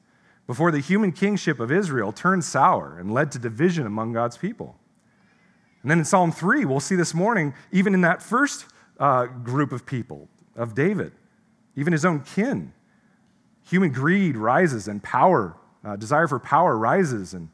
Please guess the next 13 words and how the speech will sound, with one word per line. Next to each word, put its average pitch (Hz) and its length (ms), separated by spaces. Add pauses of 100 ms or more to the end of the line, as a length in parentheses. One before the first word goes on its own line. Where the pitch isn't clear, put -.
(360)
the 113 100
lordship, 123 580 (600)
uh, - 40
of, 104 760
of 104 120
Absalom 131 720
starts 135 300
to 117 100
take 160 320
over 135 220
David's 120 420 (160)
own 120 200
kingship. 135 500